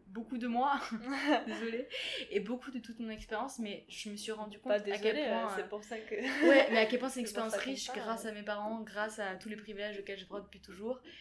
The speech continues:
Speaker 2: Mm.
Speaker 1: et, et, et je crois que ça a beaucoup intéressé tout le monde et ça a été le, un des plus beaux moments de ma vie tout simplement. Et, euh, mon, mon, mon, ma présentation, ma conférence a été relatée dans trois journaux, dont un était de, auteur national. Donc il y avait, apparemment il y avait des journalistes aussi dans la salle, j'en savais rien.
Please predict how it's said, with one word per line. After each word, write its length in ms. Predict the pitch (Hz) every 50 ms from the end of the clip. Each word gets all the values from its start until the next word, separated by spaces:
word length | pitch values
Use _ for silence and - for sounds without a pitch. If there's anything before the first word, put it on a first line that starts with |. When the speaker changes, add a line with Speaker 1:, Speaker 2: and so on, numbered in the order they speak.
| - -
Speaker 2:
Mm. 100 | 208 190 190
Speaker 1:
et, 180 | 226 220 - - - -
et, 260 | 202 202 202 - 202
et 100 | 190 - -
je 140 | - - -
crois 160 | - - 254
que 100 | 247 -
ça 120 | - 208 190
a 20 | 180
beaucoup 260 | 175 208 208 226 220
intéressé 400 | 208 208 202 196 196 196 196 190
tout 120 | - - 190
le 60 | 190
monde 240 | 196 214 233 226 -
et 80 | - 185
ça 180 | - - 190 175
a 20 |
été 360 | 175 175 - 202 208 208 202 208 _ _ _
le, 180 | 180 180 175 - 190
un 80 | 190 185
des 80 | 180
plus 120 | 165 - 180
beaux 140 | 165 185
moments 220 | 185 185 180 180 180
de 60 | 175
ma 80 | 175 175
vie 100 | 180 202
tout 60 | -
simplement. 440 | - - 190 175 180 185 190 220 220 - -
Et, 180 | 208 226 277 - - - - - - _ _ -
euh, 120 | 196 190 185
mon, 400 | 185 185 185 185 185 185 202 185 180 170 180 180 185 190 202 185 - - -
mon, 220 | 196 196 190 190 -
mon, 120 | - 190 180
ma 140 | 185 196 196
présentation, 560 | 196 - 240 226 214 208 208 190 190 - 269
ma 100 | 262 220 202
conférence 480 | 208 190 185 196 190 214 262 277 - - -
a 180 | 180 175 175 180
été 280 | 185 - 226 226 220
relatée 500 | 202 196 185 185 185 180 - - 226 240
dans 340 | 214 202 190 214 220 214 - _
trois 320 | - - - 226 208 226
journaux, 360 | 220 220 214 208 196 226 262
dont 220 | 214 190 185 156 -
un 140 | 202 233 220 208
était 200 | 208 - 214 202
de, 380 | 190 190 180 185 180 175 175 185
auteur 220 | 180 - 202 196 196
national. 540 | 185 180 185 - 202 190 185 185 190 185
Donc 180 | 185 190 185 -
il 40 | 190
y 20 | 180
avait, 240 | 170 185 185 190
apparemment 340 | 165 175 185 185 196 208 254
il 40 | 247
y 40 | 208
avait 60 | 175
des 80 | 175 175
journalistes 380 | 185 185 180 180 214 - -
aussi 140 | 208 - -
dans 80 | - 180
la 60 | 175
salle, 180 | - - - 226
j'en 80 | 208
savais 200 | 196 - 175 160 170
rien. 220 | 175 180 220 294